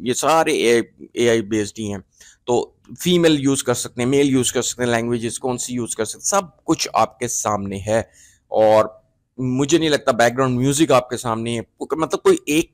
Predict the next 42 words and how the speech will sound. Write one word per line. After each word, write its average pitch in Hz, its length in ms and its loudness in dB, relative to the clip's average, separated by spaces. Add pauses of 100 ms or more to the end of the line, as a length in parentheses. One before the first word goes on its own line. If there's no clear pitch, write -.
(200)
क्लिक 202 300 0
के 196 60 2
ऊपर 160 300 2
सारे 135 360 0
काम 117 260 0
हो 104 140 2
रहे 98 120 -4
हैं 101 60 -4
आपके, 101 280 -4
तो 143 120 -4
आपको 160 260 2
तो 180 80 -4
किसी 165 160 -8
किस्म 165 220 -10
की, 160 200 -2
अ, 143 60 -6 (800)
कोई 113 140 2
इशू 147 220 -2
ही 139 60 -2
नहीं 120 120 -2
है। 113 180 -2 (560)
अपनी - 220 -4
मर्जी 180 260 -2
से 180 160 -8
चाहें 151 260 -4
आप 135 240 -4
टेक्स्ट - 280 -6
वगैरह 113 240 0
ये 113 160 -4
जो 95 160 -8 (140)
ऐड 104 200 0
कर 107 80 -2
सकते 123 200 -8
हैं, 127 40 -6
लेकिन 120 200 -8
जो 117 140 -6
उसने 95 260 -10
बना 117 300 -2
दिया 135 200 -6
ठीक 170 220 -12
है, 135 100 -4
उस 120 140 -14